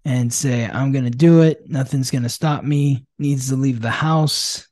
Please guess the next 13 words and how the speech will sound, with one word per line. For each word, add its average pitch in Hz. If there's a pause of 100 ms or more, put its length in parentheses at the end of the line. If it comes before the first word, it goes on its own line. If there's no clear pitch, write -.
not 135
stay 127
home 160
all 151
day, 139 (580)
um, 113
unless, 131
you 131
know, 113
she's 113
working 123
from 107
home 104